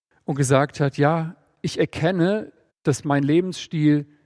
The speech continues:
nicht in Ordnung war. Ich habe mich gegen den Himmel, also gegen Gott und meinen Vater versündigt. Ich habe richtig daneben gegriffen. Ich hab's richtig verbockt, vergeigt, versagt,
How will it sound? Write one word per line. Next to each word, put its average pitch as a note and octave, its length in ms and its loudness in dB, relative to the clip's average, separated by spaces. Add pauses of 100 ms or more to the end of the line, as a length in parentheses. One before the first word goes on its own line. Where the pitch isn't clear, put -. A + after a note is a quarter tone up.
(160)
nicht D3 220 0
in D#3+ 60 -8
Ordnung A#2+ 400 -4
war. G2+ 260 -8 (880)
Ich - 100 -2
habe E3+ 140 2
mich F#3 200 -2
gegen B2+ 420 -4 (340)
den C3 100 -2
Himmel, F#3 380 0
also B2 240 -2
gegen A#2+ 280 -2
Gott D3+ 340 2
und D3+ 140 -8
meinen A2+ 200 -4
Vater D3+ 640 -4
versündigt. D#3+ 800 -4 (640)
Ich E3+ 160 0
habe - 160 0
richtig F3 360 0
daneben D3 440 0
gegriffen. C#3 640 -4 (2000)
Ich D3+ 160 -8
hab's - 240 -6
richtig - 500 -4 (340)
verbockt, - 760 -4
vergeigt, C3+ 680 -2
versagt, B2 720 -6